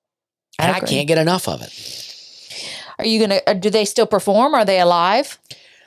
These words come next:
Speaker 2: I guess they are. Dead and Company are still performing, but, uh, from what they say, I don't know enough about them. It's like so many things for me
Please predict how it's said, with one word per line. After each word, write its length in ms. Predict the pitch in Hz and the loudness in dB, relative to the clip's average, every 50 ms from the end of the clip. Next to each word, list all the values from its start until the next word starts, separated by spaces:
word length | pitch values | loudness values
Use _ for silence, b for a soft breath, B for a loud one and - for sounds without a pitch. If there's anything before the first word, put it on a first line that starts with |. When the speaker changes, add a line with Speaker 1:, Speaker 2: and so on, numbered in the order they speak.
| B B | B B
Speaker 2:
I 120 | B 123 120 | B -2 0
guess 260 | 143 190 214 208 - | 0 0 0 0 2
they 120 | 247 185 | 2 4
are. 200 | 127 113 139 143 | 4 4 4 2
Dead 220 | 131 113 127 147 175 | 0 0 2 2 2
and 100 | 175 143 | 2 0
Company 400 | - - 160 156 185 185 139 113 | 0 0 0 0 0 0 0 0
are 60 | 101 | 0
still 240 | - - 110 104 95 | 0 0 0 0 0
performing, 420 | - - 98 95 90 92 95 98 | -2 -4 -6 -6 -4 -6 -6 -4
but, 140 | 110 113 117 | -2 -2 -2
uh, 540 | 120 - 120 117 117 113 107 101 110 - 110 | -2 -2 -2 -2 0 0 0 -2 -2 -4 -4
from 360 | - - - 135 131 127 127 | -6 -4 -2 -2 0 0 2
what 220 | 127 147 160 151 | 2 2 2 0
they 140 | 127 143 127 | 0 0 0
say, 160 | - - 127 | 0 0 0
I 100 | 123 139 | 2 2
don't 220 | 160 175 160 120 113 | 2 2 0 0 0
know 440 | 107 107 107 110 113 117 120 123 - - | -2 0 2 4 4 4 2 2 0 -2
enough 240 | 107 110 110 - - | 0 0 0 -2 -2
about 300 | 104 107 104 104 107 - | -2 -2 0 0 0 0
them. 180 | 117 120 123 | 0 -2 -2
It's 200 | 131 151 147 - | -4 -8 -4 -2
like 220 | 175 170 160 - - | 0 0 -2 -2 -2
so 180 | - 202 214 | 0 0 2
many 200 | 202 185 156 120 | 2 0 -2 -2
things 280 | 101 - 101 98 92 - | -2 -4 -4 -4 -4 -6
for 140 | - 85 82 | -8 -8 -8
me 240 | 85 80 80 80 | -8 -10 -10 -12